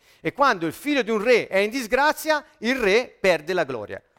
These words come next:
Perché? Perché è suo figlio, è cittadino del suo paese, e chiunque lo vede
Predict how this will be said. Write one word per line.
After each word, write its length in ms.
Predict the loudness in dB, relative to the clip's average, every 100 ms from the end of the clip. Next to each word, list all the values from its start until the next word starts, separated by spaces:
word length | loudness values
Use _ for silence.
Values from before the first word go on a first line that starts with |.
| _ _ _ _ _ _ _ _ _ -4
Perché? 380 | -4 2 0 2
Perché 340 | -6 -4 -4
è 20 |
suo 180 | -2 -6
figlio, 380 | -6 -12 -6 -6
è 20 |
cittadino 480 | -6 -4 -4 -2 -6
del 160 | -6
suo 160 | -6 -4
paese, 440 | -2 -2 -2 -4
e 100 | -6
chiunque 400 | -6 -6 -4 0
lo 100 | 0
vede 340 | 2 -2 -2